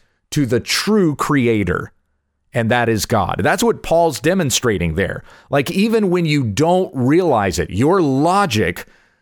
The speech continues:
goes toward the creator of heaven and earth. In order for you to be truly rational and logical, you must acknowledge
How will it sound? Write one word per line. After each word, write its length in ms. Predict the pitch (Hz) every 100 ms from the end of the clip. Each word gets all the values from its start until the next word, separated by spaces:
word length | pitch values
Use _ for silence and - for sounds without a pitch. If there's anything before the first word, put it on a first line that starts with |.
| _ _ 113
goes 400 | 113 170 214 170
toward 340 | - 165 151
the 60 | 131
creator 800 | 110 147 135 156 185 139 117 120 - _ -
of 80 | 143
heaven 260 | 143 156 147
and 120 | 139
earth. 240 | 175 110
In 80 | -
order 340 | 127 175 220 226
for 260 | - 196
you 220 | 170 175
to 160 | 160 156
be 240 | 120 170
truly 560 | 131 - 190 233 220 202
rational 640 | 170 190 208 - 180 151 -
and 160 | 147
logical, 640 | 131 147 180 156 139 139
you 180 | 117 135
must 440 | 135 139 208 220 175
acknowledge 520 | 117 117 101 80